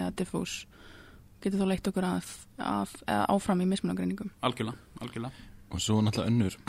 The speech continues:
Speaker 3: <clears throat> hérna, orsök fyrir, uh, hérna, svona dílatera kardiomyopatía myokarditas.
Speaker 2: Mhm.
Speaker 3: Og svo náttúrulega líka þessi,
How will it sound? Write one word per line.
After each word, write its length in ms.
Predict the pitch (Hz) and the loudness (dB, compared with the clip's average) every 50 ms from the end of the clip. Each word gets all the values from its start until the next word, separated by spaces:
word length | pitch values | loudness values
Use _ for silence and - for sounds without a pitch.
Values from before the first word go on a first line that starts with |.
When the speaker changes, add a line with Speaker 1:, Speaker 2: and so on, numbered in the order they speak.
| 120 | 0
Speaker 3:
<clears throat> 220 | 104 95 92 - - | 0 -2 -4 -4 -2
hérna, 300 | 101 - - 95 87 85 | -2 -2 0 -2 0 0
orsök 300 | 95 - - - 87 - - | 0 0 0 -2 -4 -4 -2
fyrir, 320 | - 92 82 82 78 - - - - - - - - - - - - | -2 0 0 0 -2 -4 -8 -12 -16 -18 -20 -20 -20 -20 -16 -10 -8
uh, 540 | 90 85 82 - - - - - - - - - - | -6 -6 -6 -6 -8 -8 -8 -8 -10 -10 -12 -14 -12
hérna, 380 | - - 71 - - 78 - - - - | -10 -10 -10 -8 -8 -8 -8 -8 -10 -10
svona 300 | - - - - - - - - - - - - | -10 -8 -8 -8 -8 -8 -10 -10 -12 -14 -16 -10
dílatera 400 | - - 107 98 95 - 90 87 | -2 2 2 4 4 4 2 2
kardiomyopatía 640 | - 98 95 - 90 87 87 82 - 87 85 87 85 | 2 2 2 4 4 2 2 2 0 0 0 0 2
myokarditas. 840 | 85 87 98 113 117 101 - - - - - - - - 127 - - - - - - - | 2 4 4 4 4 2 0 -2 -6 -10 -10 -10 -10 -10 -8 -8 -10 -12 -14 -18 -16 -14
Speaker 2:
Mhm. 240 | 120 120 127 120 117 | -12 -8 -8 -6 -6
Speaker 3:
Og 80 | - 92 | -6 -4
svo 140 | - 101 95 | -2 -2 0
náttúrulega 160 | 90 92 92 | 0 0 0
líka 240 | 104 110 - 95 92 | 0 0 -2 -2 -2
þessi, 220 | 92 90 90 92 | -2 0 -2 -2